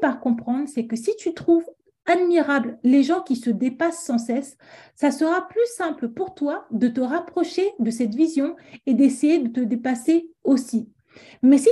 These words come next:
tu trouves que les gens devraient avoir honte de vouloir progresser ou ils font quelque chose de mal, il te sera difficile de suivre ta propre vision si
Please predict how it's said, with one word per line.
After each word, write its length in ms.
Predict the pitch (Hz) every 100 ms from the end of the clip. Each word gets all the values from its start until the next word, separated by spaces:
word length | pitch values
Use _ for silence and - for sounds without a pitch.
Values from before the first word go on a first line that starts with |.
| 480
tu 140 | 381
trouves 360 | - 392 415 -
que 100 | 269
les 200 | 254 247
gens 380 | 285 269 330 _ _ _
devraient 400 | 214 262 233 294
avoir 460 | 370 392 359 320 - 392
honte 360 | 392 370 - -
de 120 | 233
vouloir 440 | 220 247 233 233
progresser 800 | - 370 302 294 277 - 233 233 -
ou 120 | 311
ils 120 | 269
font 160 | - 277
quelque 300 | 359 392 330
chose 260 | - 294 214
de 100 | 233
mal, 400 | 226 320 269 - - - _ _ -
il 160 | 302
te 120 | - 311
sera 380 | 320 285 277
difficile 640 | 254 403 480 339 320 320 247
de 100 | 233
suivre 360 | - 381 320
ta 160 | 262 233
propre 380 | 233 403 403 262
vision 520 | 214 233 247 262 330 _ - _
si 280 | - -